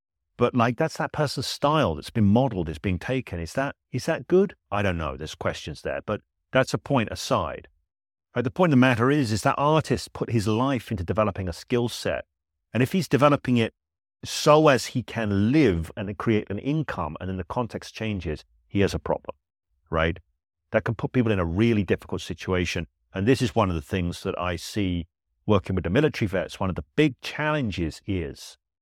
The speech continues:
not just a lack of adaptation in a functional sense to a new life, but it's a loss of a sense of direction and purpose and meaning.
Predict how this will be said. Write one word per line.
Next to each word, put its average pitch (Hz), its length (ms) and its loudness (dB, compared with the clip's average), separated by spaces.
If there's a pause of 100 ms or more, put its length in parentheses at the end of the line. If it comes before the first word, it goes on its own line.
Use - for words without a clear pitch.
(260)
not 147 260 6
just - 320 4
a 135 80 2
lack 131 480 2
of 127 100 0 (120)
adaptation 117 880 -2
in 101 100 -2
a 90 80 -4
functional 139 680 0
sense 80 400 -6 (340)
to 110 160 2
a 98 60 2
new 101 260 4
life, 92 540 -2 (320)
but 120 100 4
it's 123 180 0
a 117 60 4
loss 120 380 4
of 113 80 -2
a 113 40 0
sense 107 380 -4
of - 140 -6
direction 98 540 0
and 87 120 -4
purpose 90 460 -4
and 82 120 -2
meaning. 80 420 -2